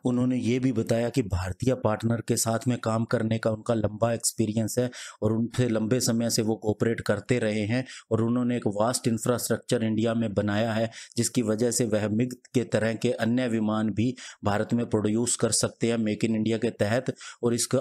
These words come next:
आफ्टर सेल सपोर्ट भी कर सकते हैं, यानी भारत किसी दूसरे देश को बेचना चाहे तो वो भी संभव है। उन्होंने कहा कि हमने भारत में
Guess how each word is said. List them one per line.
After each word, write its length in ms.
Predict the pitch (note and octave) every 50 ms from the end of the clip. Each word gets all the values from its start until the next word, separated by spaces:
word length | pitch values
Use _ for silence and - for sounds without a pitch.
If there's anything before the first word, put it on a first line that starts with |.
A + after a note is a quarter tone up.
| - A2
आफ्टर 320 | A2+ A2 - - C3+ C3+
सेल 280 | - - B2 A#2 A#2 A2+
सपोर्ट 440 | - B2 F#2+ - A2 A2 G#2+ -
भी 140 | G#2+ G#2+ A#2
कर 180 | A#2 - A#2 A2
सकते 340 | - - A2 - - - A2+
हैं, 60 | A2+
यानी 200 | A2 A2 A2+ A2
भारत 340 | G2 G2+ G2+ G2+ G#2+ F#2 -
किसी 180 | - A2 - -
दूसरे 380 | - A2+ A2 G#2 - A#2 A#2 A2
देश 220 | G#2+ A2 G#2 -
को 120 | - B2
बेचना 380 | G2+ G#2 G#2+ G2+ - A2 A#2 A2+
चाहे 300 | A2 - A2 G#2 A#2+ B2+ - - - - - _
तो 80 | B2 G#2+
वो 160 | G2 A2+ A#2+
भी 140 | G#2+ B2 A#2
संभव 440 | - - G#2 G#2 G2+ G#2 G2 F#2 F2+
है। 100 | F2 F2 - - - _ -
उन्होंने 340 | C3 C3 C3 C3 C3+ C3+
कहा 280 | C3 - A2+ G#2+ A2 A#2+
कि 180 | A#2 - C#3 A#2+
हमने 280 | G2+ G#2+ A2 A#2+ B2 G2+
भारत 360 | F#2+ G2 F#2+ G2 G#2+ - A#2+
में 140 | B2 B2